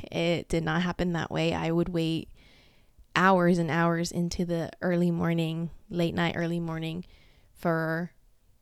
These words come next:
a call, a response, waiting for them to show up, waiting for me to go over. And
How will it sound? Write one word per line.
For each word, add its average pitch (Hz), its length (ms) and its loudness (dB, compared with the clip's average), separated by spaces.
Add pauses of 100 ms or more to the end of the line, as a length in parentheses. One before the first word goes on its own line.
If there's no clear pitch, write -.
(280)
a 175 100 2
call, 160 600 -2
a 180 80 -6
response, 180 1080 -6 (260)
waiting 170 460 0
for 180 180 -2
them 175 240 -2
to 185 140 -4
show 165 340 -2
up, 143 380 0
waiting 175 400 0
for 175 160 -2
me 170 280 -2
to - 220 -4
go 165 260 0
over. 180 440 4
And 180 460 -4